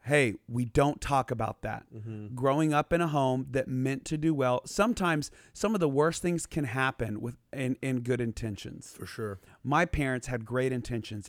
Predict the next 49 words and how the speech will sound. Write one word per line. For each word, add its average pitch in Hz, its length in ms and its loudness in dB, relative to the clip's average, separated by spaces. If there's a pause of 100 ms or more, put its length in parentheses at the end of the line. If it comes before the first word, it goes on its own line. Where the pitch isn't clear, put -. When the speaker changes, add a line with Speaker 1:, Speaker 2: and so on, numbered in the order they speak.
Speaker 1:
and 139 120 -6
I 170 80 0
Speaker 2:
Same. 196 80 -2
Speaker 1:
forgive 123 320 -2
my 160 140 -2
parents 170 360 -2
because 139 340 -4
they 139 120 2
made 139 260 -2
the 117 80 -4
best 135 300 -2
decisions 131 520 -4 (220)
with - 220 -6
what 120 420 -2
they 131 80 0
had 113 260 -4
at 107 60 -10
Speaker 2:
Totally. 113 220 2
Speaker 1:
the 101 40 -2
moment. 98 300 -6 (220)
Speaker 2:
Totally. 107 280 -4
Speaker 1:
You 131 40 4
know? 123 280 2 (140)
Speaker 2:
Totally. 104 280 -6
Speaker 1:
But 185 380 8
in 143 160 0
their, 131 360 4
they 147 240 4
grew 143 260 2
up 131 140 -2
in 123 100 2
this 117 200 -2 (140)
fa-, 156 240 0
um, 117 480 0
in 123 220 -2
speaking 143 600 -4
faith. 110 420 -2 (280)
Speaker 2:
Yeah. 107 200 -8
Speaker 1:
I 185 180 6
speak - 360 -6
faith. 110 300 -2 (100)
I 165 220 2
pray 135 540 2 (120)
scriptures - 640 -6
Speaker 2:
Yeah. 120 220 6
Speaker 1:
over 135 160 4
my 139 180 0
kids. 113 520 -4
Speaker 2:
Yeah. 113 280 4